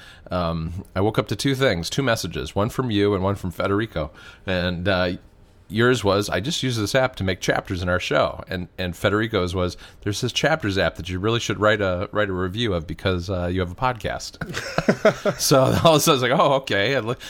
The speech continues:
I think one, Rob already took care of it, and that'll, that's perfect because, uh,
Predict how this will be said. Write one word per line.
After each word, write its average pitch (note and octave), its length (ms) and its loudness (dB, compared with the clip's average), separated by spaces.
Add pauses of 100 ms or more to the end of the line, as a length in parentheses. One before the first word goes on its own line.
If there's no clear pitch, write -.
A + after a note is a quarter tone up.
(120)
I G#2 60 -6
think A#2 200 -2
one, A2 420 2
Rob G#2+ 260 4
already F#2+ 160 0
took G2+ 180 -6
care C3 240 2
of F2+ 80 -2
it, C3+ 120 -2
and G2 160 -6
that'll, G2+ 160 -2
that's G2+ 240 -8
perfect C#3+ 420 -6
because, F#2+ 460 -6
uh, F2+ 240 -4